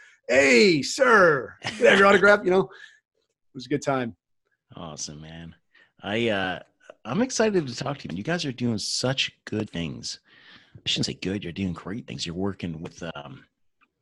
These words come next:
Speaker 2: professional teams, and then you're also p-, working with, like, just colleges like Rutgers. I got, I love Rutgers. I'm from Jersey originally, so,
Speaker 1: Oh,
Speaker 2: uh,
Speaker 1: yeah?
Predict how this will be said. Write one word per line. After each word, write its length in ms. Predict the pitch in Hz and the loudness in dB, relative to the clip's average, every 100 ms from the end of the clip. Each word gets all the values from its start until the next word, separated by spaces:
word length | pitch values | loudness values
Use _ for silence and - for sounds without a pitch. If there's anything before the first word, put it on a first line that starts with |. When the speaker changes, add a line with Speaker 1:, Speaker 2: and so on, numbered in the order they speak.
| - - - | -20 -20 -6
Speaker 2:
professional 540 | 117 - 127 - 90 | -4 0 0 0 -2
teams, 520 | - 107 110 113 113 - - - - - | 0 2 4 2 0 -8 -18 -18 -18 -4
and 100 | 110 | 4
then 100 | 113 | 6
you're 140 | 107 80 | 6 4
also 380 | 117 147 - | 2 4 2
p-, 120 | 107 - | -2 -4
working 300 | - 104 - | -4 -4 -2
with, 80 | 92 | -4
like, 200 | 85 - | -4 -6
just 280 | - 101 - | -8 -6 -6
colleges 500 | - 98 104 80 76 | -4 -2 -2 -4 -6
like 120 | 78 78 | -8 -8
Rutgers. 400 | 78 82 - - | -6 -6 -8 -10
I 80 | - | -6
got, 140 | 107 - | -4 -4
I 60 | 92 | -4
love 160 | 78 | -4
Rutgers. 360 | 67 - - 80 | -4 -8 -8 -4
I'm 100 | 98 | -2
from 160 | 98 | -2
Jersey 280 | 82 87 80 | -2 -4 -6
originally, 420 | 78 82 78 69 | -6 -8 -8 -8
so, 180 | - 156 | -10 -4
Speaker 1:
Oh, 120 | 156 156 | 0 2
Speaker 2:
uh, 20 | |
Speaker 1:
yeah? 300 | 139 143 160 | 2 2 0